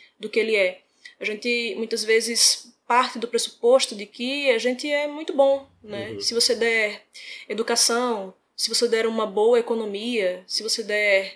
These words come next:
Speaker 1: dinheiro pras pessoas, elas vão ser melhores. Só que é um pensamento extremamente elitista, né, na verdade.
Speaker 2: Uhum.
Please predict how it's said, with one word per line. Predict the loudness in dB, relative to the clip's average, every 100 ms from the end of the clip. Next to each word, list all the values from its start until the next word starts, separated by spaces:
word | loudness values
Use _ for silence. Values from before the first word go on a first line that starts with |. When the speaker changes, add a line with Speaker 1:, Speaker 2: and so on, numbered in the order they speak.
| _
Speaker 1:
dinheiro | -8 0 4 4
pras | 2
pessoas, | -2 0 2 2 2 2
elas | 2 2
vão | 2 -2 0
ser | 0 2
melhores. | 2 4 2 2 2 2 -2 _
Só | -6 -6
que | -4 -4 -2 -4 -6 -2
é | 0
um | 0
pensamento | -2 -2 -2 -2
extremamente | -2 -2 -2
elitista, | -4 -4 -2 0 0
né, | -2 -6
na |
verdade. | -8 -6 -4 -6
Speaker 2:
Uhum. | -8